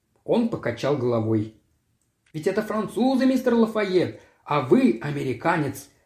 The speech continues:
сказал он с полным отсутствием логики. «Если они говорят правду, сэр». «Допустим, это так».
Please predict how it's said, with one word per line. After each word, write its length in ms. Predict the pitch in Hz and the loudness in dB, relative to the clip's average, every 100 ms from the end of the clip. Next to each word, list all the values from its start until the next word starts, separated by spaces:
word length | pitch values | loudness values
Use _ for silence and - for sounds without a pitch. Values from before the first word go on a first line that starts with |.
| _ | _
сказал 520 | _ - 180 165 175 170 | _ -2 0 4 6 6
он 160 | 175 | 4
с 120 | 165 | 0
полным 520 | - 208 277 254 247 233 | 0 4 4 2 0 -2
отсутствием 680 | 226 - 202 - - 185 190 | -6 -4 -6 -6 -2 0 4
логики. 600 | 190 151 117 110 113 110 - _ - _ - | 6 6 4 -4 -8 -14 -20 _ -20 _ -12
«Если 240 | - 147 | -8 -4
они 160 | 135 131 | -4 -2
говорят 400 | 127 127 123 - | 0 0 -2 -4
правду, 500 | 170 208 233 127 120 | 0 2 2 -2 -6
сэр». 520 | - 143 131 120 - _ _ _ _ _ _ - | -4 -4 -2 -6 -12 _ _ _ _ _ _ -10
«Допустим, 520 | 113 110 127 - 139 | -6 -4 -4 -2 -2
это 180 | 135 120 | -2 -4
так». 420 | 135 156 - | -4 -6 -8